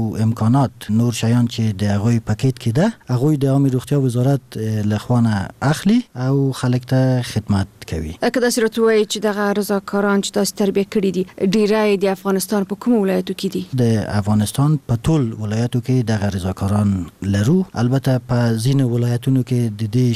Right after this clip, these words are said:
Speaker 1: شمیر زیات دی او په ځینو کې کم دی، خو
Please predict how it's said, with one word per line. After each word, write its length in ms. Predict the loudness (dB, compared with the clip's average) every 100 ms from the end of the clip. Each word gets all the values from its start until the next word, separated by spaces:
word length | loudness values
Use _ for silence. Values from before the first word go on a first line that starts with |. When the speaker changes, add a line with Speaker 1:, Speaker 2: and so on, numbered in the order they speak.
| 0
Speaker 1:
شمیر 360 | 0 0 -2 -8 -8 -2
زیات 240 | -2 0 0
دی 80 | 0 0
او 60 | -2
په 220 | -2 -2 0
ځینو 180 | 0 0
کې 100 | -2 -2
کم 200 | 0 2 2
دی، 80 | 0 -2
خو 300 | -6 -2